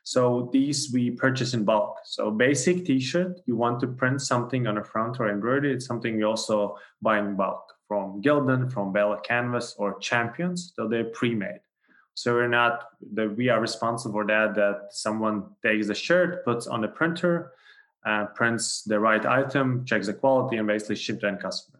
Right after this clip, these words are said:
That's the easiest part. We also do that with mugs, phone cases, a lot, a lot of different products,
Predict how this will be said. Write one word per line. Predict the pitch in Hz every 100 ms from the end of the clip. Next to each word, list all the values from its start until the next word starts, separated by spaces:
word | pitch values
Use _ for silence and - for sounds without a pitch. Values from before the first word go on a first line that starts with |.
| _ 117
That's | 120 120 -
the | 120
easiest | 113 113 - -
part. | - -
We | 107
also | 110 113
do | 107
that | 104 95
with | 101
mugs, | 120 170 160 147 - -
phone | 143 143 131
cases, | 131 120 120 120 110 - - _ _ - _ _
a | 117
lot, | 117
a |
lot | 104 104
of | 104
different | 98 104
products, | 101 - -